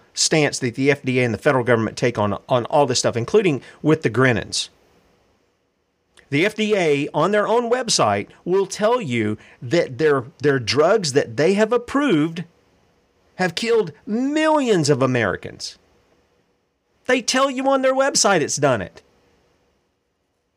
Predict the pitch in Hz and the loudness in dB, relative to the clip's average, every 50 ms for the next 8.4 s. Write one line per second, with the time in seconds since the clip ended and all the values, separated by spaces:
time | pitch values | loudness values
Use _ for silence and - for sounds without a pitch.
0 | _ _ _ _ _ _ _ _ _ _ _ _ _ _ _ _ _ _ _ _ | _ _ _ _ _ _ _ _ _ _ _ _ _ _ _ _ _ _ _ _
1 | _ _ _ _ _ _ _ _ _ _ _ _ _ _ _ _ _ _ _ _ | _ _ _ _ _ _ _ _ _ _ _ _ _ _ _ _ _ _ _ _
2 | - 147 156 160 170 - - 143 151 202 180 151 120 113 - 139 147 160 - 240 | -2 0 2 2 2 0 0 0 0 2 2 2 0 0 0 0 0 2 0 -2
3 | - 226 240 233 233 220 190 220 220 - - 226 226 214 180 208 196 185 180 180 | 0 0 -2 -2 -2 -4 -4 -4 -2 -2 0 0 0 0 0 0 2 2 2 2
4 | 180 180 180 180 - 160 151 151 147 - 170 156 156 156 151 127 123 113 101 - | 2 2 2 0 0 -2 -2 -2 -2 -2 0 0 0 0 0 0 0 0 0 -2
5 | - 107 104 92 - - - _ _ _ _ _ _ _ _ _ _ _ _ _ | -4 -4 -4 -6 -6 -8 -14 _ _ _ _ _ _ _ _ _ _ _ _ _
6 | _ _ _ _ _ _ _ - 131 147 - - - - 190 214 226 - 269 269 | _ _ _ _ _ _ _ -4 -4 -4 -4 -4 -4 0 0 0 2 2 0 2
7 | 269 254 - - _ - - - - - - - 190 226 240 208 - 147 135 117 | 2 0 -2 -4 _ -4 -2 0 0 0 2 2 2 2 0 0 -2 -4 -4 -6
8 | - - 110 135 175 170 - | -4 -2 -2 -2 -2 -2 -6